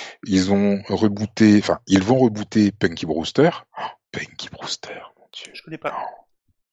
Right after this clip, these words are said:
Speaker 1: Une série des années quatre-vingts, une petite gamine qui a perdu ses parents, qui a un petit chien qui s'appelle Bandy, et elle va être recueillie par un vieux monsieur qui habite, euh, qui habite, euh, dans un
Speaker 2: Et elle
Speaker 1: immeuble et tout, et donc
Speaker 2: elle
Speaker 1: elle
Speaker 2: est
Speaker 1: va
Speaker 2: morte.
Speaker 1: devenir sa
Speaker 2: Elle s'est
Speaker 1: fille.
Speaker 2: fait violer, elle est morte, c'est ça ?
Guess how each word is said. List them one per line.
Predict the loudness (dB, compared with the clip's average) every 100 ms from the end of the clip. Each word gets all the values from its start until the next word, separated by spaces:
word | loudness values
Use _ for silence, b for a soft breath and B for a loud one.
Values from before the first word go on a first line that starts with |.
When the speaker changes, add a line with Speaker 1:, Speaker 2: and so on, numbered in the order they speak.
| _ -6
Speaker 1:
Une | 2
série | 4 4
des | 4 4
années | 2
quatre-vingts, | 0 0 -2 -2 0 0
une | -2
petite | -10 -4
gamine | -2 -2 -4 -6 B B 0
qui | 2
a |
perdu | 4 2 0
ses | 0
parents, | 2 2 2 0 0
qui | -4 -2
a | -2
un | -2
petit | -6 -10
chien | -2 0 0
qui | 0
s'appelle | 0 2 0
Bandy, | 0 0 -4 -4 B B
et | 2
elle | 4
va | 6
être | 4 2
recueillie | 0 0 0 0 2
par | 2 2
un |
vieux | 0 -6
monsieur | -8 -8 -6 -6 -6
qui | -4 -4
habite, | -4 -8 -8 -4
euh, | 0 2 2 0 B B B
qui | -2 2
habite, | 2 0 -6 -4 -2
euh, | 0 0 0 2 2
dans | 2 2
un |
Speaker 2:
Et | 2
elle | 2
Speaker 1:
immeuble | 2 4 4
et | 2
tout, | 2 -2 0
et | 4 6 6
donc | 6 4
Speaker 2:
elle | 4
Speaker 1:
elle |
Speaker 2:
est | 4
Speaker 1:
va |
Speaker 2:
morte. | 4 2
Speaker 1:
devenir | -2 0
sa | -2
Speaker 2:
Elle |
s'est | -2
Speaker 1:
fille. | -6 -8
Speaker 2:
fait |
violer, | -6 -4
elle | -2
est |
morte, | -4 -8
c'est | -12 -6
ça ? | -6